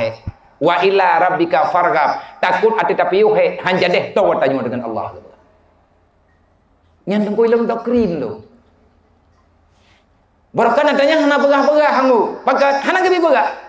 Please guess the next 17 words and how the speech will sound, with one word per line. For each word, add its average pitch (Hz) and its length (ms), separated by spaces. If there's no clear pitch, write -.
Banyak 233 240
bakal 226 240
kan 220 160
pegah 220 320
biar 214 200
kali 165 160
kita 165 80
baca 151 200
Fatihah 143 320
bunuh 131 160
tiga 127 240
truk. 117 240
Ukira 135 320
juta 127 160
lagi 117 240
idin 113 160
bayar. 95 400